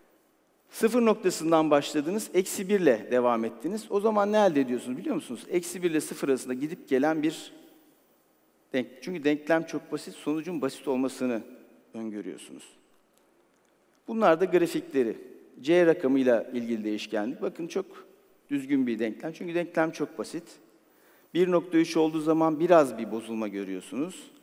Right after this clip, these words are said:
Bir nokta otuz sekiz olduğu zaman başka bir pattern görüyorsunuz ki bu daha sonra anlatacağım bütün olaylara aktarabileceğiniz. Rakamı bir nokta dokuz yaptığınız zaman o basit denklemde sıfır noktasından başladığınız zaman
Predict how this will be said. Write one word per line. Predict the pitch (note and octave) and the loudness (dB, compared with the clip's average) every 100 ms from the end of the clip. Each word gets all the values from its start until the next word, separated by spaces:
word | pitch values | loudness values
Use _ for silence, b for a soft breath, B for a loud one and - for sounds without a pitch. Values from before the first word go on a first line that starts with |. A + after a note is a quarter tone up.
| b b b b | b b b b
Bir | E3 G3+ | 0 2
nokta | G3+ G3+ F#3 | 2 2 0
otuz | F3+ | 0
sekiz | - F#3+ E3+ | -4 -4 -2
olduğu | F3+ F3 E3+ | 0 0 0
zaman | F3 E3+ C3+ | 0 0 2
başka | D3 - G3+ | 0 2 -2
bir | E3+ | -2
pattern | - A#2 A2 G2+ | -4 -4 -4 -6
görüyorsunuz | G2 F#2+ F#2+ F#3+ G#3+ - | -6 -8 -10 -12 -14 -8
ki | E3 C#3+ | -6 2
bu | E3+ E3+ - B B B - | 2 0 -10 B B B 0
daha | C3 C#3+ | 0 0
sonra | C#3 B2 A#2+ | -2 -2 -2
anlatacağım | A#2 A#2 A#2 D3+ D3 | -2 -4 -4 -2 -4
bütün | C#3+ F3+ | -6 -4
olaylara | C#3 A#2 A2 A2+ A#2+ A#2+ - | 0 2 2 2 0 0 -6
aktarabileceğiniz. | A2 - A2+ A2 G2+ A2+ F3+ - - B B B - | -10 -6 -6 -6 -8 -6 -6 -10 -18 B B B -2
Rakamı | D#3+ G#3+ A3 F3 | 2 2 2 -2
bir | A3+ | -2
nokta | G#3+ G#3 F3 | -2 -2 -2
dokuz | F3+ F#3+ | -2 0
yaptığınız | F3 E3 E3+ G#3 G#3+ C#3 | 2 2 2 -4 -2 0
zaman | C#3 F3 G#3+ - - | 0 0 -2 -10 -6
o | D#3+ D3+ B2+ | -2 -2 -2
basit | C#3+ - - | -4 -4 -6
denklemde | C3 A#2+ - A2+ B2 F#3+ G#3 - B B B | -6 -4 -2 -2 0 -2 -4 -14 B B B
sıfır | - F#3+ F#3 | -2 -2 0
noktasından | D3 C3 - B2 B2+ B2 | 0 0 -4 -6 -2 -2
başladığınız | B2 C#3+ C#3+ C#3+ | -2 -4 -4 -4
zaman | B2+ C3+ E3 | -2 -2 -2